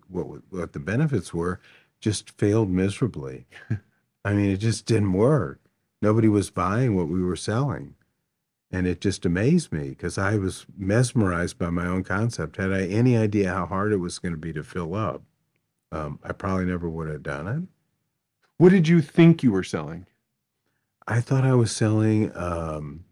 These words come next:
Speaker 1: a parked cruise ship and a place that I myself, in my thirties at the time, right, and my two partners,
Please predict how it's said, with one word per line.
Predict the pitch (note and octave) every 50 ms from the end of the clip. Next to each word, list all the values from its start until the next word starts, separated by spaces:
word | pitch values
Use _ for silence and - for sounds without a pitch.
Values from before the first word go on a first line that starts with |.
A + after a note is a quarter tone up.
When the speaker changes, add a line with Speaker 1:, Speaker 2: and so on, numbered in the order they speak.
| _ _ _ _ -
Speaker 1:
a | -
parked | - - - - G2+ G2 A2+ A2+ G#2+ - - - -
cruise | - - - A2+ G#2+ A2 A#2 A2
ship | - - - - D2+ C2 B1 - _ _ _ _ _ _ _ _ _ _ _ _ _ _ _ _ _ _ _ _ _ _ _ _ _ _ _ _ _ _ _ _ _ _ _ _ _ _ _ _ _ _ _ _ _ _ _ _ _ _
and | - G#2 F#2+
a | F2+
place | F2 - - A#2 G#2+ A2 A2 G2+ -
that | - G#2 F#2+ F#2
I | F#2 G2 G#2 A2+
myself, | G#2 G#2 D#2+ D2 G2 F#2 F#2 F2+ - - - A#2+ A2 G#2 G2+ G2+ G2+ G2+ G2 - _ - - _ _ _ _
in | - G#2 F#2+ F2+
my | F2 E2+ E2
thirties | - - G#2+ G2+ G2 F#2 F2 E2+ D#2+ D2 -
at | E2+ D#2 D2
the | - D#2+
time, | D2 - E2+ E2 D2+ C#2 C2+ C#2+ D2 D#2+ D#2+ _ _ _ _ _ _ -
right, | E2+ D#2+ D#2 E2 F2 E2+
and | F2+ F2+
my | F2 E2 E2
two | E2 - - G2+
partners, | F#2+ - G2+ F#2 F#2+ F#2+ F2+ E2+ E2 D#2